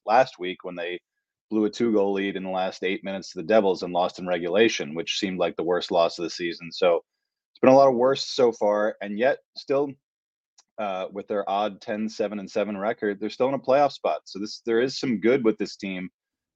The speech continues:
but the, the bad stuff is so maddening, uh,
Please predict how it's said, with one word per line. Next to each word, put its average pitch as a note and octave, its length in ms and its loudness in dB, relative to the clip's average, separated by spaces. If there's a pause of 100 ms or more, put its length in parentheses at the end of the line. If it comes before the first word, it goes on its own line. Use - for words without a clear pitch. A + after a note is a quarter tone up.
(120)
but G2 140 -2
the, E2+ 180 0 (100)
the F#2+ 80 -4
bad G2+ 320 6
stuff G2+ 300 4
is - 100 -6
so A2 160 4
maddening, F#2 720 0
uh, E2+ 380 0